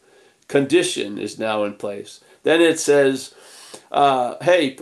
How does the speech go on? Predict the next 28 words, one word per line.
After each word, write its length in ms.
established 720
on 200
a, 40
such 320
a 60
footing, 420
so 240
now 240
you 220
stay 300
with 260
it 140
for 180
a 80
while 400
and 160
you 120
sink 380
deeper 400
into 280
the 120
principle. 680
Because 500
it's 260
true 440
and 140
it 100
works. 600